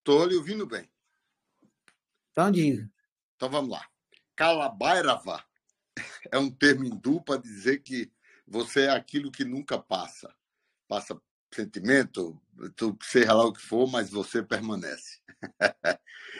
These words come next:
Speaker 1: E achei, eu achei maravilhosa a discussão aí que teve sobre a, o despertar existencial com a Luciana, porque, assim, quem não viu, gente, vão ver lá, não tá em nenhum livro, mas tem um tutorial de,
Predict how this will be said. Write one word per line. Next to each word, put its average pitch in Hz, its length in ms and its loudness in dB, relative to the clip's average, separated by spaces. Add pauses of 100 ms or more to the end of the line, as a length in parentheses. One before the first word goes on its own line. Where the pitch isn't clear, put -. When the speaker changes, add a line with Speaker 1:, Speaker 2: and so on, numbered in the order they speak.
(140)
Speaker 1:
E 107 160 2
achei, 107 280 0
eu 110 80 0
achei 110 300 0
maravilhosa 113 760 -2
a - 20 -12
discussão 101 600 -6
aí 98 180 -2
que - 120 -16
teve 98 280 -6
sobre 95 380 -4
a, 78 240 -4
o - 40 -20
despertar - 540 -2
existencial 104 680 -4
com 98 140 -8
a 90 140 -4
Luciana, 101 600 -8 (800)
porque, 120 320 0
assim, 110 480 -2
quem 254 220 8
não 214 180 4
viu, 156 360 -2
gente, 90 460 -6
vão 131 360 4
ver 127 280 6
lá, 104 280 0
não 135 180 -6
tá 143 160 2
em 165 100 -4
nenhum 156 380 -4
livro, 127 400 -6
mas 110 320 -12
tem 151 100 0
um 240 120 -4
tutorial 127 680 0
de, 110 320 -4